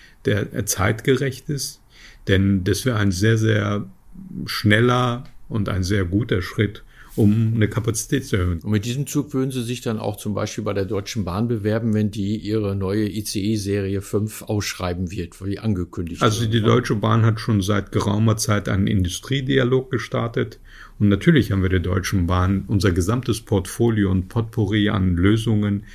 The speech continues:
Speaker 1: für Hochgeschwindigkeitszüge dargestellt. Single Deck, Double Deck, so dass die Deutsche Bahn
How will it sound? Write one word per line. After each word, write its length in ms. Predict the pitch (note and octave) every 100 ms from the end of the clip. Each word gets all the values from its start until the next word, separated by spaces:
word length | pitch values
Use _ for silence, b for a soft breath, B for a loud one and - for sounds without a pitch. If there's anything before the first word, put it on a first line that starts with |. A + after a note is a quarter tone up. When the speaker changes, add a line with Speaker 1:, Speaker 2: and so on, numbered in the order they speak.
| B -
Speaker 1:
für 260 | - A#2 F#2
Hochgeschwindigkeitszüge 1120 | G#2 - G#2+ - G2 F#2 G2+ F#2 - G2+ F#2
dargestellt. 720 | A2+ A#2 F2 - E2+ D#2+ - - -
Single 400 | - A#2+ A2+ G2+
Deck, 340 | G#2 G2+ - - -
Double 280 | G2+ G2+ G#2+
Deck, 300 | G#2 F#2+ - B B B
so 200 | - A2
dass 220 | G#2+ G#2+ -
die 80 |
Deutsche 380 | F2 F#2 G2+ A2+
Bahn 720 | F2+ F#2 G2+ G2+ G2 - -